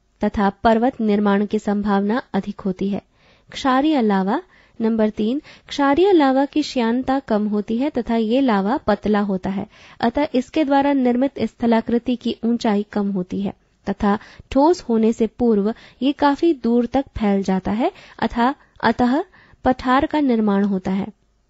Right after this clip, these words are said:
अम्लीय लावा नंबर चार, विश्व में स्रावित लावा का मात्र दस प्रतिशत अम्लीय लावा है। क्षारीय लावा नंबर चार, विश्व में स्रावित लावा का नब्बे प्रतिशत क्षारीय लावा है।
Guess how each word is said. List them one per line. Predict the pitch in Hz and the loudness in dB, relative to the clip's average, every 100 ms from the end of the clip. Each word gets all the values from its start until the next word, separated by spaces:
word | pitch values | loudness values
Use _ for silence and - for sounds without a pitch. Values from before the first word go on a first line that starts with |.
| _ _ _ _ _ - - - | _ _ _ _ _ -20 -14 -4
अम्लीय | 277 302 339 359 | 0 2 4 4
लावा | 285 240 254 | 4 2 2
नंबर | 247 214 208 | 0 0 -2
चार, | - 214 240 262 | -2 -4 -4 -2
विश्व | 247 311 - 359 | -2 -2 0 0
में | 294 208 208 | 2 0 -2
स्रावित | - 240 233 277 - | -2 -2 0 -2 -2
लावा | 214 208 208 | -2 0 -2
का | 233 240 | -2 -2
मात्र | 220 208 - | -2 -4 -4
दस | 214 226 - | -4 -4 -4
प्रतिशत | - 214 226 233 - - | -4 -2 -2 -4 -6 -6
अम्लीय | 220 214 220 220 | -2 -2 0 0
लावा | 208 185 190 | 0 -2 -4
है। | 196 - _ _ _ _ _ - - | -6 -10 _ _ _ _ _ -20 -20
क्षारीय | - 247 240 254 254 | -4 -2 0 2 2
लावा | 220 202 202 269 | 2 0 -2 -4
नंबर | 269 208 202 | -4 -2 -2
चार, | 202 220 220 302 - - - | -2 -2 -2 -4 -12 -20 -4
विश्व | 269 311 330 | -4 0 0
में | 330 349 | 0 -2
स्रावित | - 233 226 254 240 | -2 -2 -2 -2 -2
लावा | 220 208 220 | 0 0 -2
का | 233 240 | -2 -2
नब्बे | 220 208 202 285 | 0 -2 -2 -4
प्रतिशत | - 214 214 208 202 185 - _ _ _ _ - | -2 -4 -2 -4 -4 -6 -12 _ _ _ _ -14
क्षारीय | - 247 240 262 233 | -4 -2 0 0 2
लावा | 196 185 | 0 0
है। | 185 202 | -4 -6